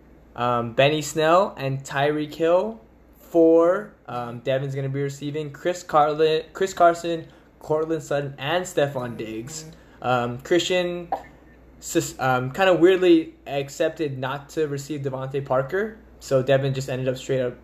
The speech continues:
just dropping him. But yeah, that's the hot news right now in the first trade of the season.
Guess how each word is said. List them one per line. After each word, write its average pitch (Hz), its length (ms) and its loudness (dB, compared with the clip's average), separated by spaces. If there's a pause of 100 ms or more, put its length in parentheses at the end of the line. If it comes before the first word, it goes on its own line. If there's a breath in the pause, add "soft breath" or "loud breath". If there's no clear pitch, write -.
just - 200 -8
dropping 127 320 -4
him. 196 180 -6 (340 loud breath)
But 131 120 0
yeah, 143 240 6
that's 131 260 -6
the 135 160 -2
hot 135 240 0
news 143 240 -2
right 143 140 2
now 143 240 0
in 151 40 -2
the 143 60 -6
first 143 240 -4
trade 143 160 -6
of 143 60 -2
the 139 40 -10
season. 139 440 -8